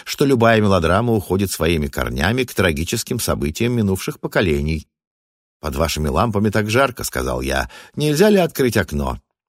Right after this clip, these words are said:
«Абсурд! Снаружи идет снег. Пейте же». «Но окно, которое туда выходит,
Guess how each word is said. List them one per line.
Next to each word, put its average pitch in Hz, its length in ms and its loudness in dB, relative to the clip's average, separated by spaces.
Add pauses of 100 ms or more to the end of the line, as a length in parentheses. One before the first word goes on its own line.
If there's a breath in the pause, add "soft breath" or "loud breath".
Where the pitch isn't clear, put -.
(140)
«Абсурд! 95 720 0
Снаружи 110 540 2
идет 101 180 2
снег. 107 400 0
Пейте 107 400 0
же». 69 240 -4 (480 loud breath)
«Но 135 260 2
окно, 139 480 2
которое 120 440 2
туда 123 280 2
выходит, 123 560 2